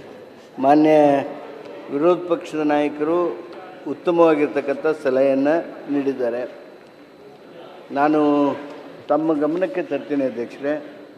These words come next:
ಈ ನಮ್ಮ ಇಲಾಖೆ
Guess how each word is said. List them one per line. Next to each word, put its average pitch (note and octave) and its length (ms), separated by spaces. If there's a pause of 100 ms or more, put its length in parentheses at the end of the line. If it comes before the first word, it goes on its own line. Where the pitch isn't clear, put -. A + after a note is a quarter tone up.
(680)
ಈ D3+ 200
ನಮ್ಮ D3 300 (840)
ಇಲಾಖೆ D#3+ 680